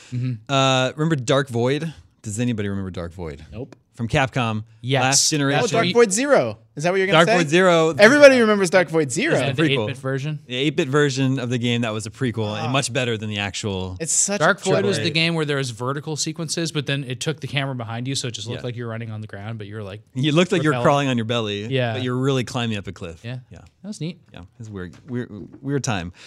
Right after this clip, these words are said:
Speaker 2: Uh, Dragon Quest slash Warrior three
Speaker 3: Drockway.
Speaker 2: is a
Speaker 1: How
Speaker 2: prequel,
Speaker 1: does that work?
Speaker 2: prequel,
Speaker 1: Drockway.
Speaker 2: prequel to the first game.
Speaker 1: Okay. Resident Evil Zero?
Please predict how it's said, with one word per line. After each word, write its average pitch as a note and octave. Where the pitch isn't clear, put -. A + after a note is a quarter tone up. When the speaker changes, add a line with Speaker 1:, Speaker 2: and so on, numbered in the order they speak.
Speaker 2:
Uh, C#3
Dragon A#3
Quest -
slash C#3+
Warrior C3
three G2+
Speaker 3:
Drockway. D#3+
Speaker 2:
is A2+
a A#2
Speaker 1:
How C3+
Speaker 2:
prequel, C#3+
Speaker 1:
does B2+
that B2+
work? A2
Speaker 2:
prequel, C3
Speaker 1:
Drockway. G#2+
Speaker 2:
prequel C3+
to A#2
the G#2+
first F#2+
game. F2
Speaker 1:
Okay. B2
Resident C#3+
Evil C#3+
Zero? D3